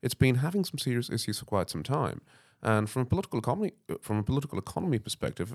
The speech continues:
if I was somebody who was looking for that level of certainty, which takes place through a certain sense of iteration, that it's tried and tested, it's going to be, it's, it's going to go a certain way, you have those guardrails. What this instance perhaps tells us in a way is,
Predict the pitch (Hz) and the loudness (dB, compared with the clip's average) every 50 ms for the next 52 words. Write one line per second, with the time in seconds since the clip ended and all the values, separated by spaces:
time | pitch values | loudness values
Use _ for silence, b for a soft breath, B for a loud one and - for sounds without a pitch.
0 | - _ - - - 120 147 202 190 147 135 - - - - 165 147 - - - | -10 _ -10 -4 -2 0 0 2 0 0 -2 -2 -2 -2 0 0 0 -2 -2 -2
1 | 95 98 92 101 101 101 90 73 92 117 120 143 - - 185 151 110 - 101 95 | 0 2 2 2 2 2 0 2 4 4 4 4 4 4 2 2 2 2 2 0
2 | 95 - - 92 90 85 90 90 87 - - - 98 98 92 - - 85 - - | 0 0 0 -2 -2 -2 -2 -4 -4 -4 0 2 2 2 2 0 -6 -6 -6 -6
3 | - - 50 - 95 - - 131 131 156 - - - 120 104 98 - - - 98 | -8 -6 -6 -8 -8 -4 -2 -2 -2 -2 -4 -4 -2 -2 -2 -2 -4 -6 -4 0
4 | 92 90 90 87 - b b b b b b b b - - - 123 113 - 120 | 0 2 2 0 -2 b b b b b b b b -6 0 4 2 4 4 2
5 | 110 - - 101 101 98 - - 95 - 98 92 101 104 113 107 - - - - | 2 4 4 2 2 2 0 -4 -4 -4 -2 0 0 0 0 -2 -4 -8 -10 -6
6 | - 78 85 92 85 - - - 104 101 95 90 90 87 - - 98 101 - - | -4 -2 -2 0 -2 -2 2 4 6 6 6 4 0 -4 -2 -4 -4 -4 -4 -8
7 | 85 76 78 71 - - 92 87 - - - 90 87 87 90 87 85 B B B | -8 -8 -8 -8 -4 -4 -4 -4 -2 0 2 4 4 4 4 2 0 B B B
8 | B B B B - 101 98 98 - - - - - - - 113 107 - - - | B B B B -2 -2 -2 -2 -4 -6 -6 -6 -6 0 2 2 2 2 0 0
9 | 101 98 95 90 - - 87 80 82 - 82 87 113 120 104 90 87 92 113 143 | 2 2 2 2 2 0 0 -2 0 -2 0 2 2 4 4 2 2 2 0 0
10 | 165 - - 123 120 117 - - 123 131 143 160 165 123 92 82 73 64 50 50 | -2 0 0 0 0 0 0 0 2 2 2 0 0 0 0 0 0 -2 -4 -6
11 | 50 - - - - b b b b b b b b b - 139 139 135 139 139 | -8 -10 -12 -14 -18 b b b b b b b b b 0 2 2 2 0 -2
12 | - - 151 190 202 - - 190 139 - - 117 117 113 104 104 - - 120 110 | 0 0 0 0 0 -2 -2 -2 -2 0 0 2 2 2 2 2 0 0 0 0
13 | 104 104 104 95 - 92 90 90 95 98 98 95 90 82 - - 85 85 82 82 | 0 0 -2 -2 -2 -2 -2 0 2 2 2 2 0 0 0 0 0 2 2 2
14 | 85 85 82 95 | 0 -2 -4 -8